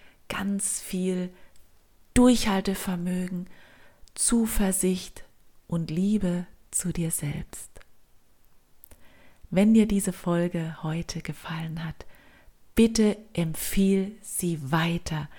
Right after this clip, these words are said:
Rede mit anderen darüber. Schreib mir bei iTunes eine Bewertung,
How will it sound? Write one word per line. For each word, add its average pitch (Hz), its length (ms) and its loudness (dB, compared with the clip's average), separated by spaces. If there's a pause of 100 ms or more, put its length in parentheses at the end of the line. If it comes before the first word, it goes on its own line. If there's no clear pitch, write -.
(420)
Rede 233 320 8
mit 208 260 4
anderen 196 540 4
darüber. 156 640 -2 (540)
Schreib 214 420 2
mir 214 240 8
bei 202 260 4 (160)
iTunes 202 680 6
eine 180 260 4
Bewertung, 170 920 0